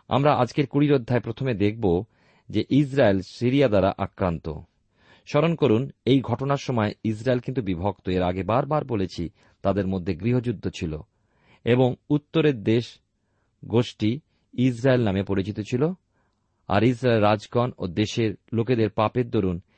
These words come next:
ইসরায়েলের শত্রুর দ্বারা আক্রান্ত হয়েছে। তার কারণ স্বয়ং ঈশ্বর তাদের বিপক্ষে, তিনিই শত্রুদের এই কাজের অনুমতি দিচ্ছেন। তথাপি ঈশ্বর মহৎ, কারণ তিনি তাও তাদের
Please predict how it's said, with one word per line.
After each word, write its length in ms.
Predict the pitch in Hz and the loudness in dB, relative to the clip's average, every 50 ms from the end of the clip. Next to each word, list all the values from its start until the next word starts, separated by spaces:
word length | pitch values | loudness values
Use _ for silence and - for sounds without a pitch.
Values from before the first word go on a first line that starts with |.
| _ _ - | _ _ -2
ইসরায়েলের 400 | - 120 117 110 117 110 104 101 | -2 0 0 2 0 0 2 0
শত্রুর 440 | 98 - - 127 - - 139 123 101 | -2 -2 -4 -6 -4 -6 -8 -6 -2
দ্বারা 280 | - 101 87 85 - - _ _ _ - | -2 0 0 0 -2 -6 _ _ _ -4
আক্রান্ত 480 | 101 104 - - 113 110 110 104 - | -4 -4 -2 -2 -2 -2 -2 -2 -2
হয়েছে। 540 | 104 95 80 87 92 92 85 - - 139 170 - _ _ _ _ _ _ _ _ _ _ _ _ _ _ _ | -4 -2 -2 -2 -2 -2 -4 -4 -6 -6 -6 -8 _ _ _ _ _ _ _ _ _ _ _ _ _ _ _
তার 160 | - 117 113 | 0 0 2
কারণ 220 | - 127 131 139 | 2 0 0 0
স্বয়ং 260 | 131 - - 135 135 135 | 0 0 0 0 2 2
ঈশ্বর 420 | 147 160 - - - 123 95 85 - - _ _ _ _ _ | 0 0 -2 -2 0 0 0 0 -2 -6 _ _ _ _ _
তাদের 220 | - 107 101 107 98 | -2 0 2 2 2
বিপক্ষে, 640 | 95 117 - - 139 - _ - - 85 78 90 - _ _ _ _ _ _ _ _ - | 0 -2 -2 -2 -2 -4 _ -8 -8 -8 -8 -8 -12 _ _ _ _ _ _ _ _ -2
তিনিই 240 | 139 151 160 170 | 0 2 2 2
শত্রুদের 520 | 156 - - 131 - - 127 120 117 117 113 | 2 0 -2 -2 -2 -2 -2 0 2 0 0
এই 240 | - - 90 95 95 | 0 0 -2 -2 0
কাজের 340 | - - 98 90 87 95 | 0 0 0 0 0 -2
অনুমতি 420 | - 76 101 101 98 95 90 95 90 | -2 -2 -2 -2 -2 -2 -2 -4 -6
দিচ্ছেন। 420 | 80 87 - _ - - 87 78 | -6 -8 -8 _ -8 -8 -8 -6
তথাপি 460 | 76 - 120 - 170 160 - 104 98 - - | -4 -2 0 0 0 0 0 -2 -4 -4 -6
ঈশ্বর 380 | 113 - - - 117 107 104 - _ _ _ _ _ _ _ _ _ _ _ _ _ _ _ _ - | -8 -8 -4 -2 -2 0 -2 -2 _ _ _ _ _ _ _ _ _ _ _ _ _ _ _ _ -4
মহৎ, 400 | 98 98 101 101 98 113 98 - | 0 0 2 2 2 0 -4 -4
কারণ 400 | - - 113 127 127 101 76 78 87 _ _ _ _ _ _ _ _ _ _ _ _ | -2 0 2 2 2 0 -2 -6 -10 _ _ _ _ _ _ _ _ _ _ _ _
তিনি 180 | - 113 101 95 | -2 0 0 0
তাও 320 | 87 - 117 110 110 120 | 0 0 2 4 4 4
তাদের 280 | 127 - 110 95 101 101 | 4 2 2 2 2 0